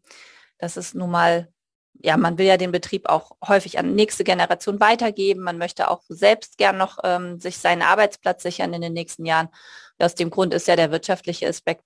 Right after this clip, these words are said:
Aspekt, also Futterkosten et cetera, da auch immer noch mit drin und spielt eine Rolle. Und ich will mal so sagen, wenn man jetzt denkt, heutzutage <laughs> in unserer Welt,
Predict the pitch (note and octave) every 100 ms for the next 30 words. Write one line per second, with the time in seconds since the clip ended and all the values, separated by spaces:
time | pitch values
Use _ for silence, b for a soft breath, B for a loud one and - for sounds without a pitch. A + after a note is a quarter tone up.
0 | _ - E3 - - F3 E3+ D#3 D#3+ -
1 | - E3 F3 E3 E3 D#3 - D#3+ E3+ D#3
2 | F2 F#3+ - F#3 F3 E3+ - - E3+ -
3 | b b b b - F3+ A3 A3+ - A3
4 | A3 G3 G3+ G3+ G#3 A#3+ B B B B
5 | - G#3 G3+ - - - A#3+ B3+ A#3+ B3+
6 | A#3+ A3 G3+ F#3+ G#3 A#3+ B3+ B3+ A3+ G#3+
7 | - - - - - G#3 C4+ F#4+ - -
8 | D#3+ _ _ _ - C4 C4 C4+ B3 -
9 | A#3+ B3 C4 C#4+ - - G#3+ G3+ A#3 B3
10 | A#3 A3 A3 A3+